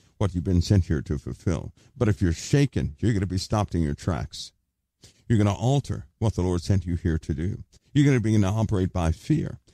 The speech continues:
and cause others to stumble by way of that same fear. And the outcome is not gonna be good for those people. But in if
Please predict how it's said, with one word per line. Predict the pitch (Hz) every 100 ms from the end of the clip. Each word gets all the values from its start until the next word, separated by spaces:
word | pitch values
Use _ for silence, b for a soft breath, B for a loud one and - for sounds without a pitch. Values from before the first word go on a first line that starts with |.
| b
and | 73 80
cause | 90 82 85 -
others | 135 104 87 -
to | -
stumble | - 151 123 - - _
by | - 76
way | 69 73
of | 69
that | 76 -
same | 101 127
fear. | 107 - - _ _ _ _ _ _ _ _ _ _ _ _ _ _ _
And | 95
the | 95
outcome | 104 - 90
is | 87
not | 92 92
gonna | 87
be | 82 80
good | 85
for | - 73
those | 71 76
people. | - 67 - _ _ _ _ _ _ _ _ _ _ _ _ _ _ _ _ _ _
But | 78 90 104
in | 131
if | 90 95